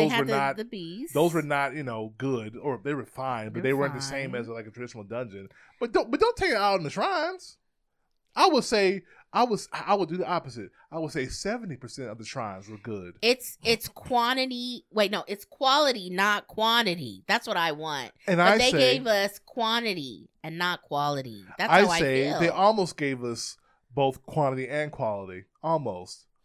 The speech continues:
Speaker 1: Point is, we are excited for it.
Speaker 2: Yeah.
Speaker 1: I just hope it's just, I hope it's more than just, "Look, y'all, some sky stuff and a few new abilities. Have fun."
Speaker 2: Yeah.
Speaker 1: You know, we'll see. We'll see, y'all. Tears of the Kingdom, catch it.
Speaker 2: And a real good final boss.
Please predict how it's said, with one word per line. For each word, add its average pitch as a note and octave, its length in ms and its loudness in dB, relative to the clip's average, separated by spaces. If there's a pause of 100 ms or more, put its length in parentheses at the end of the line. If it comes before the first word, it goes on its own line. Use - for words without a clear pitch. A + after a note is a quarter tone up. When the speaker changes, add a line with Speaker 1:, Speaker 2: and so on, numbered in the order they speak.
(960)
Speaker 1:
Point E4+ 260 6
is, D3 180 2
we G3 120 2
are E3 180 10
excited C3+ 380 2
for A2 280 -4
it. A2+ 100 -8
Speaker 2:
Yeah. C#3 100 -2
Speaker 1:
I C#3+ 40 2
just C#3+ 180 -8
hope D3+ 280 0
it's B2+ 380 -10 (920)
just, E3 360 0 (220)
I C#3 80 -2
hope F#3 160 4
it's F3+ 140 -4
more E3 260 4
than D3 120 -4
just, C3+ 360 -2 (240)
"Look, B3 220 -2
y'all, D3 220 2
some D3+ 140 -12
sky F#3+ 280 4
stuff B2+ 300 -2
and C3 100 -10
a - 20 -6
few F#3 180 -10
new F3+ 140 -6
abilities. A#2+ 520 -4
Have D#3+ 200 0
fun." G3 480 -2
Speaker 2:
Yeah. C#3+ 280 -18 (140)
Speaker 1:
You D3 80 -6
know, E3 300 0 (100)
we'll D3 140 -2
see. G2 260 -10
We'll C3 140 -4
see, A#2+ 140 -10
y'all. G2 280 -14 (300)
Tears E3 160 0
of D#3 40 -8
the D3+ 100 -14
Kingdom, A#2+ 280 -10
catch C3 260 -4
it. G#2+ 100 -16
Speaker 2:
And A3+ 120 0
a A3 80 2
real D4 380 -2
good B3 340 0
final G3+ 380 -2
boss. D3 760 -8